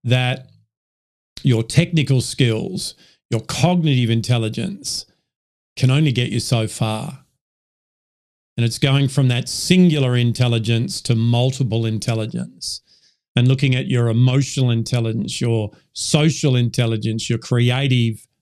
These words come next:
intelligence, et cetera. Being able to recognize that there's more to you than what you do and really tapping in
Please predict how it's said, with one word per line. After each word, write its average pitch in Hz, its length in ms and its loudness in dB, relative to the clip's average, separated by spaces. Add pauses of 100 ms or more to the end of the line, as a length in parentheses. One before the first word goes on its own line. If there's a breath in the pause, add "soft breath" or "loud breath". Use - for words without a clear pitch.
(160)
intelligence, 113 720 0
et 117 100 -4
cetera. - 540 -4 (1200)
Being 135 200 4
able 127 280 0
to 123 140 -2
recognize 120 800 0
that 127 140 -4
there's 123 220 0
more 139 300 4
to - 140 0
you 139 420 4
than 120 160 0
what 120 200 -2
you 117 100 0
do 110 480 -6 (1120)
and 120 300 2 (240 loud breath)
really 156 580 4
tapping 131 480 0
in 120 480 0